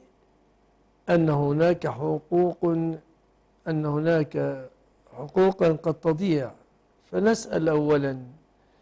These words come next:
هل بناءً على الحلف الذي حلفتيه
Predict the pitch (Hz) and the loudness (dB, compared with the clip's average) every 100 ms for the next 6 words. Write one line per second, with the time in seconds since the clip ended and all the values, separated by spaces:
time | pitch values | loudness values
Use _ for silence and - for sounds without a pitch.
0 | _ _ _ - 135 208 202 170 180 202 | _ _ _ -4 2 2 2 2 2 2
1 | 208 185 165 165 160 151 120 208 175 143 | 0 -2 0 0 0 -2 -2 0 0 0
2 | 160 170 175 165 151 - 165 165 - 208 | 0 0 2 0 -2 -2 0 -2 -2 -4
3 | 190 147 | -4 -4